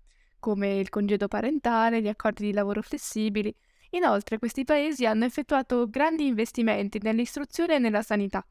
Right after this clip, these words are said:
che hanno contribuito a migliorare l'accesso delle donne a questi servizi. Fatemi sapere se volete una puntata su questi argomenti. Nella classifica vediamo alcuni paesi dell'Africa subsahariana,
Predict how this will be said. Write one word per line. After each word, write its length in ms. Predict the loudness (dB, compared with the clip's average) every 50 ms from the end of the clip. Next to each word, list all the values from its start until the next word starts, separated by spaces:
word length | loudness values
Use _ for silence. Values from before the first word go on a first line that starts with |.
| _ -4
che 100 | 0 0
hanno 220 | 2 2 2 0
contribuito 560 | 0 -2 0 0 0 0 2 0 0 2 2
a 60 | 2 2
migliorare 400 | 2 2 2 2 2 2 2 0
l'accesso 360 | -2 -2 -2 -4 -2 -2 -2
delle 200 | -2 0 0 0
donne 380 | 0 0 0 2 2 2 2
a 60 | 2 0
questi 260 | -2 -4 -4 -4 -2
servizi. 600 | -2 -2 -2 -2 -4 -6 -6 -4 -4 -4 -4 -4 -8 _ _ _ _ _ _ _ _ _ _ _ _ _ _
Fatemi 400 | -2 0 0 2 2 2 0 2
sapere 440 | 2 0 2 2 2 2 2 2
se 100 | 2 0
volete 300 | 0 2 2 2 2 0
una 140 | 0 -2 -2
puntata 380 | -2 -4 -4 -2 -4 -4 -4 -4
su 140 | -4 -4 -2
questi 240 | -2 -4 -2 -2
argomenti. 580 | -2 0 0 -2 -2 -4 -6 -8 -6 -4 -4 -4 -4 -6 _ _ _ _ _ _ -20 _ _ _ _ _ _ _ _ _
Nella 220 | 2 4 4 4
classifica 640 | 4 4 0 -2 -2 -4 -4 -4 -2 0 2 2 2
vediamo 400 | 2 2 2 2 2 2 2 2
alcuni 400 | 0 -2 -2 0 2 2 2 2
paesi 380 | 2 2 2 2 0 0 -2
dell'Africa 600 | -2 0 0 2 0 0 0 -2 -2 -2 0 -2
subsahariana, 880 | -2 -2 -4 -6 -6 -2 0 2 2 2 2 0 0 0 2 2 0 0